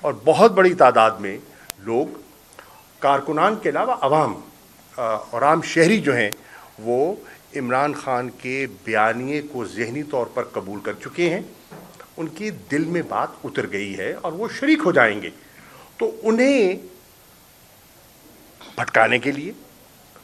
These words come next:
उनमें खौफ पैदा करने के लिए कि आम families जो हैं वो इससे लाताल्लुक़ हो जाएं, ये एक मज़मूम कोशिश थी जो हमारी नज़र में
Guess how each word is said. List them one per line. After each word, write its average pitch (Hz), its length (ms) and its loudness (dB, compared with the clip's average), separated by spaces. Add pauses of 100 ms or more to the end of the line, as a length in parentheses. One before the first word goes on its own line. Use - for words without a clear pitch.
(120)
उनमें 190 300 2
खौफ - 600 6
पैदा 185 240 4
करने 160 280 -2
के - 140 -8
लिए 120 220 -8 (520)
कि - 60 -6
आम 139 260 0
families 131 480 0
जो 113 120 -4
हैं 107 200 -2 (400)
वो 143 80 -2
इससे 143 200 0
लाताल्लुक़ 123 540 4
हो 123 120 -2
जाएं, 117 280 0 (540)
ये 160 460 4 (520)
एक 127 260 -4 (380)
मज़मूम 120 560 -4 (100)
कोशिश - 460 6
थी 107 220 -10 (1000)
जो 175 80 4
हमारी 233 280 6
नज़र 143 280 4
में 113 240 -6